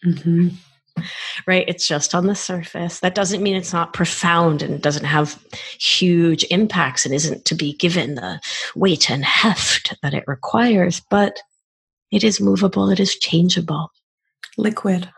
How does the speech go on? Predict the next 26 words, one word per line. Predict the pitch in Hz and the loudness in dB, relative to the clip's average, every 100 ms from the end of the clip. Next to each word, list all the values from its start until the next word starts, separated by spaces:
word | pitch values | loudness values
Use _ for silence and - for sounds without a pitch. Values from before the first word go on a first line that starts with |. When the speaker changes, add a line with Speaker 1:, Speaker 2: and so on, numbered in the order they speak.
| - - | -20 -4
Speaker 2:
Liquid, | 170 - - - 160 160 156 - | -2 -2 -10 -4 0 0 0 -4
yes. | 160 160 - - - | -10 -4 -4 -6 -2
Speaker 1:
Mm-hmm. | 214 196 190 190 190 180 180 - - - - - | 0 2 4 4 4 2 -4 -14 -20 -18 -16 -12
Speaker 2:
And | - 220 | -6 -6
simultaneously, | - 214 220 220 - 349 381 339 285 - 208 | -2 0 0 -4 -10 -4 -2 -2 -2 0 2
we | 202 214 | 4 2
look | 226 277 320 - | 2 0 0 -2
at | 202 220 - | 0 0 0
the, | 202 - | -4 -2
at | 196 190 | -2 -2
the | 208 | -2
stories, | - 185 180 185 180 - - _ - - - | 0 2 4 4 2 0 -10 _ -20 -12 2
the | |
habitual | 185 185 175 - - 180 170 | 4 4 0 -2 0 -2 -4
thoughts, | - 151 160 - - - - _ | -6 -6 -6 -8 -10 -8 -8 _
right? | 165 175 190 190 _ - _ _ _ _ _ _ _ _ - - - - | 2 4 4 2 _ -20 _ _ _ _ _ _ _ _ -20 -18 -16 -2
"I | 202 | 2
am | 196 | 4
so | 190 - 196 | 2 0 0
sad | - - - 190 196 196 | 0 -2 -2 2 2 0
and | 165 | -2
I'm | 165 | -4
so | 165 175 165 - - | -4 -8 -10 -14 -2
frustrated | 190 - - 160 143 147 | 0 0 -2 -4 -4 -8
about | - 143 - | -8 -10 -10
it. | - | -12